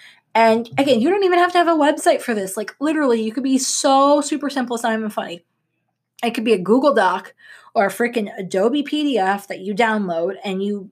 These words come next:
store in the cloud or whatever your version of the cloud is. And you could say, "Hey, I normally charge for that. It's about twenty bucks, and I'll send you a X, Y, and Z P D F for this instead.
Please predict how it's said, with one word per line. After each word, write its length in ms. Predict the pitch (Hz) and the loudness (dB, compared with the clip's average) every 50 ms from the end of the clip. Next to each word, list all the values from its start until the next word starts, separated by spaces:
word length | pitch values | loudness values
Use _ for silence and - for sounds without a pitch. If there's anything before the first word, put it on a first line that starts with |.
| _ _ _ | _ _ _
store 400 | - - - - 233 233 240 240 | -12 -6 0 2 2 2 2 2
in 100 | 240 233 | 0 -2
the 60 | 214 | -4
cloud 420 | 233 - - 233 214 214 214 214 214 | -6 -4 -2 0 2 2 2 2 0
or 60 | 202 | -2
whatever 320 | 190 196 202 202 202 208 | -2 -2 -2 -2 -2 -4
your 180 | 196 185 202 196 | -6 -6 -6 -6
version 320 | 185 208 202 196 196 185 | -4 -4 -4 -4 -4 -6
of 60 | 185 | -8
the 80 | 175 180 | -8 -8
cloud 280 | - 196 196 190 180 151 | -8 -6 -6 -6 -6 -8
is. 300 | 151 175 220 220 - - _ _ _ _ - - - - _ - | -8 -8 -8 -8 -10 -14 _ _ _ _ -20 -20 -20 -20 _ 0
And 460 | 233 226 233 233 233 220 220 220 220 | 2 4 6 6 6 6 4 2 0
you 220 | - - 247 247 | -2 -2 -2 0
could 120 | 247 269 262 | 0 2 4
say, 140 | 269 247 | 4 4
"Hey, 420 | 247 233 269 320 311 277 240 240 233 | 4 4 2 4 4 4 2 2 -2
I 120 | - 214 | -2 -2
normally 380 | 214 220 226 233 240 240 233 220 | -2 -2 -2 -4 -4 -6 -6 -8
charge 360 | - - - 233 226 226 226 | -6 -2 -2 0 0 -2 -4
for 120 | - 214 | -6 -4
that. 160 | 208 202 202 202 | -2 -2 -2 -2
It's 80 | - | -4
about 220 | 214 202 190 - - | -4 -4 -4 -4 -4
twenty 260 | - 247 247 254 254 | -4 -4 -2 0 0
bucks, 340 | 214 202 202 208 - - 220 | 2 2 2 0 -2 -8 -8
and 100 | 202 202 | -4 -4
I'll 80 | 196 | -4
send 320 | 196 - 226 208 214 214 202 | -4 -4 -4 -4 -4 -4 -4
you 220 | 208 214 214 214 | -2 -2 -2 0
a 180 | 185 185 175 - - | -2 -2 -4 -4 -6
X, 220 | 208 208 208 - - | -6 -6 -6 -6 -6
Y, 100 | 208 208 | -4 -2
and 140 | 208 208 | -2 -2
Z 140 | 208 214 214 | -4 -4 -8
P 200 | 214 - 226 208 | -8 -6 -8 -6
D 120 | 202 202 185 | -4 -4 -4
F 120 | 185 180 | -4 -6
for 120 | - 202 185 | -8 -10 -10
this 180 | 175 175 - | -10 -10 -10
instead. 380 | 190 208 208 - 330 269 190 - | -10 -6 -2 0 0 0 -2 -4